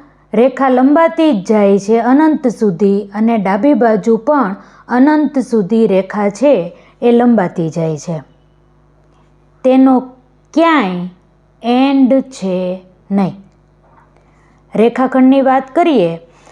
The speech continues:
તો રેખાખંડમાં બંને બાજુએ પોઇન્ટ આવેલા હોય છે, એટલે કે સ્ટોપ.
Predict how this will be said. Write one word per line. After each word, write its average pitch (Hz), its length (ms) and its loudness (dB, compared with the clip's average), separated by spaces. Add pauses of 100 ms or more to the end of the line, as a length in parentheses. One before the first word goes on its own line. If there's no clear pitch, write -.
(180)
તો 262 140 2
રેખાખંડમાં 262 1040 2
બંને 262 440 4
બાજુએ 233 760 2 (1300)
પોઇન્ટ 294 320 2
આવેલા 208 380 2
હોય 190 280 2
છે, 202 240 -2
એટલે 220 180 -4
કે 226 160 0
સ્ટોપ. 233 380 -2